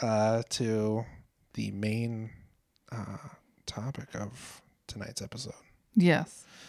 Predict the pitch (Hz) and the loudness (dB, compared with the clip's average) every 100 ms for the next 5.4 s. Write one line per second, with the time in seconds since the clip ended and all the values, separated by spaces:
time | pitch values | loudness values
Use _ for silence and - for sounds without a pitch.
0 | - - - _ - 127 120 120 160 120 | -20 -20 -20 _ 0 2 4 8 8 8
1 | 110 - - 123 107 110 107 117 - 107 | 4 0 -4 -4 -2 0 0 -2 -2 -2
2 | 104 110 127 - - - - - 113 127 | -2 -4 -6 -12 -20 -20 -4 0 4 4
3 | - 123 120 165 - - - - _ _ | 8 8 8 0 -4 -20 -20 -20 _ _
4 | _ - 175 - 127 131 190 - 127 110 | _ 2 2 6 8 8 8 4 2 4
5 | 95 98 95 110 | 2 2 0 -4